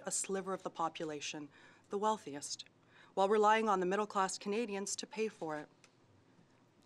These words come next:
I cannot support mean-spirited measures that benefit only the richest few. After the numbers were provided, even Canada's former finance minister,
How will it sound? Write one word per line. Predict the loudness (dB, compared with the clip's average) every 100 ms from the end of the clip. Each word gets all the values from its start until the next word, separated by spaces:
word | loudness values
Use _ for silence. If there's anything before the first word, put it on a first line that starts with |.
| -4
I | -2
cannot | -2 0 2 2 0
support | -6 -2 -4 -2
mean-spirited | -4 -4 -4 -4 -4 -4
measures | -4 -4 -6 -6
that | -6 -4
benefit | -6 -6 -6 -6
only | -6 -6 -8
the | -8
richest | -8 -8 -8 -8
few. | -8 -8 -12 _ _ -20 -20 -2
After | 0 2 2
the | 2
numbers | 2 2 0
were | 0
provided, | -2 2 2 4 0 -2
even | -4 -2
Canada's | -2 -2 -2 -2 -6
former | -4 -4 -2 -2
finance | 0 0 0 -4 -6 -6
minister, | -6 -6 -8 -8